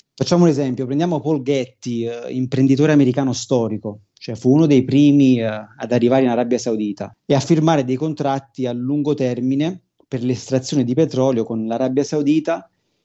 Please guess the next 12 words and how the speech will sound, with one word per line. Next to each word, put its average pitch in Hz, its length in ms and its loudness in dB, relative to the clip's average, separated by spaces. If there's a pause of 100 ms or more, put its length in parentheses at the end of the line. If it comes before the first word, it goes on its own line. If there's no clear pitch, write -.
(140)
e, 120 100 -8
se - 180 -4
non 139 180 4
mi 151 80 6
sbaglio, 123 480 0
anche 123 200 -4
col, 120 260 -2
ehm, 113 420 -2 (380)
Kuwait 131 420 2
e 127 60 2
il 113 100 -4
Qatar. 104 680 -6